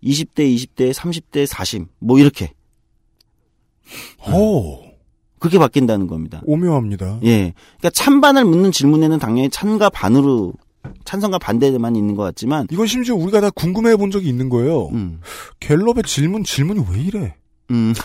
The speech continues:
Speaker 2: <laughs> 지난 대선 시즌 내내, 최순실 게이트 내내 사람들이
Speaker 1: 음.
Speaker 2: 불만 가졌던 거예요.
Speaker 1: 네.
Speaker 2: 예전보다 훨씬 더 갤럽 회사들이 바빠졌어요.
Speaker 1: 음.
Speaker 2: "우리 질문 왜 이래?" <laughs> 이러면서 이렇게 질문을 던지면서 스스로한테.
Speaker 1: 음.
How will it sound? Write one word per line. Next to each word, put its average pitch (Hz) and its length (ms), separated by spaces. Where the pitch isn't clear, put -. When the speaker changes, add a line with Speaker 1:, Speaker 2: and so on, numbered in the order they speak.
Speaker 2:
<laughs> 143 220
지난 220 260
대선 185 240
시즌 214 500
내내, 170 520
최순실 269 380
게이트 214 260
내내 160 640
사람들이 202 380
Speaker 1:
음. - 40
Speaker 2:
불만 170 240
가졌던 117 380
거예요. 78 200
Speaker 1:
네. 101 320
Speaker 2:
예전보다 233 480
훨씬 262 300
더 233 60
갤럽 185 200
회사들이 180 240
바빠졌어요. 117 540
Speaker 1:
음. 90 320
Speaker 2:
"우리 151 280
질문 139 340
왜 101 140
이래?" 117 260
<laughs> - 80
이러면서 180 240
이렇게 160 200
질문을 175 340
던지면서 151 420
스스로한테. 131 640
Speaker 1:
음. 90 80